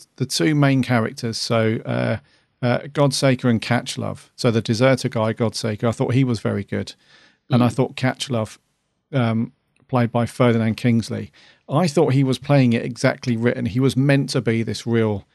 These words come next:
Speaker 1: sort of jumped up, overconfident,
Speaker 2: Yeah.
Speaker 1: uh, sort of annoying character. And I, I, I really liked his performance. It was the other soldiers that I wasn't too keen on. I just found them a little, uh, so, um, Major Peach,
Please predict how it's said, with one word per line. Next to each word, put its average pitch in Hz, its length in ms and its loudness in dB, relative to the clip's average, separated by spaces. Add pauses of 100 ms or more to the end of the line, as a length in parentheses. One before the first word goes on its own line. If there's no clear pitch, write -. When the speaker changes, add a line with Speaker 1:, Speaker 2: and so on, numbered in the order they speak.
(200)
Speaker 1:
sort - 240 -6
of - 80 -12
jumped 127 420 -4
up, 120 240 -6 (460)
overconfident, 117 880 0 (520)
Speaker 2:
Yeah. 139 220 -2
Speaker 1:
uh, 113 240 2
sort 147 160 -2
of 120 60 0
annoying 117 340 4
character. 113 420 -2
And 120 100 0
I, 135 100 2
I, 139 160 -2 (240)
I 139 60 -2
really 139 320 4
liked 131 240 0
his 120 120 -6
performance. 107 680 -4 (540)
It 165 140 2
was 170 160 0
the 143 180 4
other 131 260 2 (140)
soldiers 107 500 -2
that - 60 -4
I 131 80 0
wasn't 120 320 -2
too 113 180 -4
keen 117 300 0
on. 104 100 -2
I 107 60 -4
just 113 180 -6
found 117 280 2
them 107 100 -2
a 110 40 -4
little, 113 360 -4
uh, 147 100 -6 (360)
so, 131 400 2 (500)
um, 131 320 2
Major 139 400 4
Peach, - 680 -6